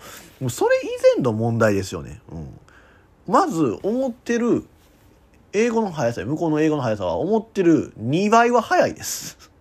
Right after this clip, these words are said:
<laughs> マジで。マジで何言ってるかわからないですし、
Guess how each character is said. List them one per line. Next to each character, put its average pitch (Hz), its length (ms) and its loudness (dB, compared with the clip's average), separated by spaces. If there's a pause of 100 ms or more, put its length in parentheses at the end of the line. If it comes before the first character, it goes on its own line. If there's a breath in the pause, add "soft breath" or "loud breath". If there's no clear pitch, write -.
(140)
<laughs> - 280 -20
マ 139 300 2
ジ 110 140 -6
で。 - 140 -16 (600 loud breath)
マ 202 380 4
ジ 311 120 0
で 233 120 0
何 147 260 0
言 175 100 0
っ - 20 -18
て 180 100 0
る 175 80 4
か 117 60 -4
わ 82 140 -8
か 87 100 -8
ら 85 100 -8
な - 140 -16
い - 40 -20 (220)
で 76 120 -16
す - 200 -20
し、 107 600 -6